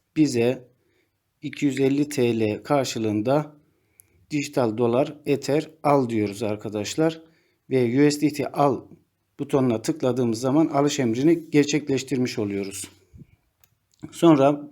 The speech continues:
yatırdığımız Türk parasını dijital dolara çevirdikten sonra fiyatlar kısmına geliyoruz. U S D T kısmına tıklıyoruz arkadaşlar. Bütün fiyatlar bize dijital dolar bazında listeleniyor.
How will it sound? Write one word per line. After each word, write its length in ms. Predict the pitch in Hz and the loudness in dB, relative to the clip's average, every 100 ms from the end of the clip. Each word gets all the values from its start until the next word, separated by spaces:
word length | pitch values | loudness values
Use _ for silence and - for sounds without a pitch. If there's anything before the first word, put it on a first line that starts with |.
| _ | _
yatırdığımız 560 | 127 123 143 139 156 156 | -2 0 0 4 4 4
Türk 200 | 170 160 | -2 -2
parasını 400 | 127 113 123 120 | -2 -2 -4 -6
dijital 420 | 123 - 147 135 | -6 -2 -2 2
dolara 360 | 139 139 117 107 | 2 2 0 -2
çevirdikten 580 | 139 139 127 120 120 | -2 -2 -4 -6 -6
sonra 520 | 113 160 139 117 147 - _ - _ _ _ _ _ _ _ _ _ | -4 -2 0 -2 -4 -10 _ -20 _ _ _ _ _ _ _ _ _
fiyatlar 480 | - 117 117 - 143 | -6 -4 -2 -2 -2
kısmına 400 | 156 151 165 160 | -2 2 6 6
geliyoruz. 600 | 156 156 156 156 160 - - _ _ _ 117 | 8 6 6 6 4 -2 -14 _ _ _ 0
U 180 | 123 | 2
S 140 | 127 131 | 2 0
D 140 | 135 | -2
T 360 | 131 147 139 - | 0 0 0 -2
kısmına 680 | - 120 - 120 113 104 - | -12 -8 -2 0 0 -4 -6
tıklıyoruz 520 | 135 131 156 156 147 | -6 2 2 4 4
arkadaşlar. 640 | 151 151 147 147 156 139 | 2 2 0 0 0 0
Bütün 240 | 135 - 156 | -4 0 2
fiyatlar 420 | 147 143 147 139 | 2 -2 -2 -4
bize 340 | 135 147 135 123 | 2 2 2 -4
dijital 400 | 135 131 147 135 | -8 -2 -2 0
dolar 280 | 139 135 127 | 2 2 0
bazında 340 | 127 131 117 | 0 0 -2
listeleniyor. 720 | 113 113 - 147 151 156 151 | -2 -4 0 2 6 6 6